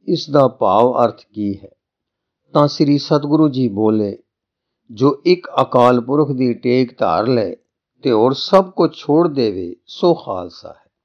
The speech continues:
ਸ਼ਿਆਮ ਸਿੰਘ, "ਪਾਤਸ਼ਾਹ, ਇੱਕ ਦੀ ਟੇਕ ਦੇ ਨਾਲ ਹੋਰ ਅਨੇਕਾਂ ਕਰਮ ਜੋ ਸ਼ੁਭ ਹਨ, ਸੋ ਕਰਨੇ ਹਨ ਖਾਲਸਾ ਨੇ ਕਿ ਨਹੀਂ? ਜੈਸੇ ਕਿ ਤੀਰਥਾਂ ਦੇ ਇਸ਼ਨਾਨ, ਉੱਥੇ ਜਾ ਕੇ ਦਇਆ ਧਰਮ ਦੇ ਕੰਮ ਕਰਨੇ,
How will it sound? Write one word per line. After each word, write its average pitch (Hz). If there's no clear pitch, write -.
ਸ਼ਿਆਮ 117
ਸਿੰਘ, -
"ਪਾਤਸ਼ਾਹ, 98
ਇੱਕ 160
ਦੀ 165
ਟੇਕ 139
ਦੇ 131
ਨਾਲ 123
ਹੋਰ 120
ਅਨੇਕਾਂ 135
ਕਰਮ 127
ਜੋ 113
ਸ਼ੁਭ 131
ਹਨ, 92
ਸੋ -
ਕਰਨੇ 147
ਹਨ 165
ਖਾਲਸਾ 156
ਨੇ 156
ਕਿ 143
ਨਹੀਂ? 135
ਜੈਸੇ 120
ਕਿ 117
ਤੀਰਥਾਂ 120
ਦੇ 113
ਇਸ਼ਨਾਨ, 110
ਉੱਥੇ 139
ਜਾ 117
ਕੇ 120
ਦਇਆ 117
ਧਰਮ 104
ਦੇ 113
ਕੰਮ 117
ਕਰਨੇ, 113